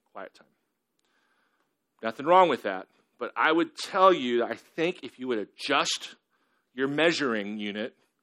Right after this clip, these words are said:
not to, "Did I have a successful quiet time today?" which is a worthy, good goal, but if you begin to adjust your expectations for your prayer life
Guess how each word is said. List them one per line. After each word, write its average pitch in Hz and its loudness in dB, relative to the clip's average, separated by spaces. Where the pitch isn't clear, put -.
not 151 0
to, 143 2
"Did 143 2
I 151 4
have 151 0
a 151 0
successful 151 -4
quiet 143 2
time 139 -4
today?" 117 0
which 139 -8
is 117 -10
a 117 -8
worthy, 175 8
good 175 6
goal, 110 2
but - -4
if 135 -10
you 160 -6
begin 170 0
to 143 -6
adjust 139 -2
your 120 -2
expectations 135 -4
for 147 2
your 165 4
prayer 139 -2
life 107 -4